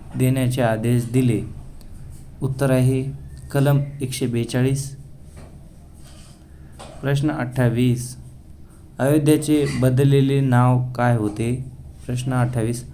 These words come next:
अयोध्येचे बदललेले नाव काय होते? उत्तर आहे फैजाबाद. प्रश्न एकोणतीस, वादग्रस्त जमिनीवर बांधलेली बाबर मशीदची रचना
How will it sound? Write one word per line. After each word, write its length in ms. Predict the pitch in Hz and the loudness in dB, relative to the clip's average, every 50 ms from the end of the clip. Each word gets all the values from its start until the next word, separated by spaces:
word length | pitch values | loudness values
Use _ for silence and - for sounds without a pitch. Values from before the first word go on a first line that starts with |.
| - - - - - - - | -16 -18 -18 -18 -12 -4 0
अयोध्येचे 580 | - 131 147 147 135 131 131 127 127 139 139 | 2 2 4 4 4 4 4 4 4 2 2
बदललेले 640 | 127 123 117 110 110 123 123 123 127 123 123 127 123 | 2 2 0 0 2 2 4 4 6 6 6 6 4
नाव 400 | 123 120 117 120 123 123 123 - | 4 4 4 4 2 2 0 0
काय 180 | - 127 131 127 | 2 2 4 4
होते? 520 | 117 113 107 - - 123 131 127 - - - - - - - - - - | 4 2 2 0 0 0 0 -2 -4 -6 -10 -14 -18 -18 -20 -16 -8 -6
उत्तर 280 | 123 123 123 - 127 123 | -6 -4 -2 0 2 4
आहे 280 | 120 120 123 123 131 127 127 - - - - - - - - - - - - - - - - - - | 4 4 2 2 0 -2 -4 -8 -12 -14 -18 -18 -20 -20 -20 -20 -20 -20 -20 -20 -20 -20 -16 -4 0
फैजाबाद. 600 | 127 131 123 123 135 135 131 123 127 131 127 127 - - - - - - - - - - - - - - - - - - - - - - - - - - - - - - - - - - - - - - - - - - - - - - - - - - - - | 2 2 4 4 4 2 4 2 2 2 2 -2 -4 -8 -12 -14 -18 -18 -20 -20 -20 -20 -20 -18 -18 -20 -20 -20 -20 -20 -20 -20 -20 -20 -20 -20 -20 -20 -20 -20 -20 -20 -20 -20 -20 -20 -20 -20 -20 -20 -20 -20 -20 -20 -20 -20 -20 -20 -20 -20 -20 -20 -12 -6
प्रश्न 320 | 139 127 131 127 - 151 | -6 -4 -2 -2 -2 -2
एकोणतीस, 840 | 143 143 127 127 - 127 131 127 127 131 131 123 120 123 - - - - - - - - - - - - - - - - - - - - | -2 -2 -4 -4 -2 0 0 0 0 0 2 0 0 0 -4 -8 -12 -16 -16 -14 -12 -10 -10 -10 -12 -14 -18 -20 -20 -20 -20 -20 -12 -4
वादग्रस्त 760 | 135 127 127 139 143 139 123 120 127 131 139 139 143 - 139 | 0 2 2 2 2 2 2 2 2 2 2 2 0 -2 -2
जमिनीवर 680 | 131 120 123 120 123 123 123 123 120 110 107 107 107 113 120 - - | 0 2 4 4 6 6 6 4 4 2 2 0 0 -2 -6 -8 -10
बांधलेली 600 | 107 110 113 120 127 131 131 131 135 131 131 131 | -4 0 2 2 2 2 2 2 2 2 2 2
बाबर 440 | 123 113 113 113 113 110 120 127 127 | 2 2 2 2 2 2 2 2 4
मशीदची 920 | 123 123 123 123 - - 127 127 123 - - - - 117 110 107 113 110 | 4 4 2 2 0 0 0 0 0 -2 -4 -4 -2 -2 0 0 -2 -2
रचना 460 | 110 127 127 127 - 127 117 107 110 | -2 -2 -2 0 0 2 2 2 0